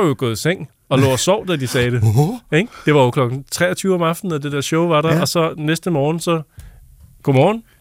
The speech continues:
Speaker 2: Så kom
Speaker 1: Der
Speaker 2: du bare, så kom du bare arbejde og sagde: "Troels, det der Metroid, øh, Prime Remaster." Så jeg: "Jeg har allerede bestilt."
Speaker 1: <laughs> Jamen, det, det, jeg, jeg var bare så overrasket over, at, øh, at det kom ud af det
Speaker 2: Ja.
Speaker 1: blå.
Speaker 2: Det
Speaker 1: Jeg
Speaker 2: ligner
Speaker 1: havde
Speaker 2: heller ikke, Nintendo gør det på den måde. Jeg synes,
Speaker 1: Nej.
Speaker 2: altså, det, det, man har, man har set, ej, ej,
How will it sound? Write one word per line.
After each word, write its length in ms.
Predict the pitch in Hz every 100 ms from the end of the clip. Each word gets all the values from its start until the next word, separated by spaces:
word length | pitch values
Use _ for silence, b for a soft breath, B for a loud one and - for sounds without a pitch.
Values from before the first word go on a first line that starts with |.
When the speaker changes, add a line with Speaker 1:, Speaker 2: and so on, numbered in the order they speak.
| -
Speaker 2:
Så 80 | 143
kom 160 | 139
Speaker 1:
Der 60 | 156
Speaker 2:
du 60 | 139
bare, 180 | 143 185
så 60 |
kom 200 | 180 165
du 60 | 151
bare 120 | 139
arbejde 180 | 156 165
og 60 | 147
sagde: 160 | 147
"Troels, 280 | - 139 135
det 100 | 170
der 60 | 185
Metroid, 500 | 175 - 202 156 131
øh, 140 | 123
Prime 300 | 110 131 180 170
Remaster." 280 | 170 151 143 B -
Så 120 | 131
jeg: 80 | 135
"Jeg 80 |
har 60 | 147
allerede 280 | 160 160 156
bestilt." 320 | 156 151 - - -
Speaker 1:
<laughs> 200 | 160 -
Jamen, 320 | 196 180 175
det, 180 | 190 175 180 - 196 -
det, 140 | - -
jeg, 140 | 170 185
jeg 140 | 165
var 80 | 160
bare 180 | 160 165
så 100 | 165
overrasket 480 | 143 185 180 135 147
over, 180 | 135 135
at, 100 | 120
øh, 400 | 120 117 110 120
at 80 | 123
det 100 | 127
kom 180 | 151 147
ud 100 | 143
af 60 |
det 80 | 131
Speaker 2:
Ja. 80 | 127
Speaker 1:
blå. 180 | 139 - b b 131
Speaker 2:
Det 60 |
Speaker 1:
Jeg 80 | 139
Speaker 2:
ligner 80 | 160
Speaker 1:
havde 80 | 160
Speaker 2:
heller 160 | 135
ikke, 120 | 131 127
Nintendo 400 | 117 117 110 107
gør 100 | 104
det 80 | 104
på 60 | 101
den 180 | 92 -
måde. 140 | - -
Jeg 80 | 104
synes, 180 | 120
Speaker 1:
Nej. 100 | 135 127
Speaker 2:
altså, 220 | 110 104
det, 420 | 98 113 110 78
det, 320 | 117 107 101 98
man 160 | 101
har, 240 | 101 98 -
man 140 | 107
har 60 | 98
set, 240 | 98 120 - -
ej, 160 | 98 85 87
ej, 140 | 98